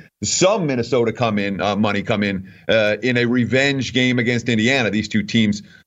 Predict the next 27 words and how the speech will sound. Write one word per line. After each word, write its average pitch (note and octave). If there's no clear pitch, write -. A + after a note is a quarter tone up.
uh, F2
played G#2+
earlier G#2
in F2+
the E2+
week, C3+
with F#2
the G2
Pacers A#2+
winning G2+
by F2
five D3
on G2
the F#2+
T-Wolves' G#2+
home D2+
floor. D2+
Towns E3
had A#2
the G2
leg E3+
injury E3+
or A2
the G2+
knee, F3
and C#3+
then, D3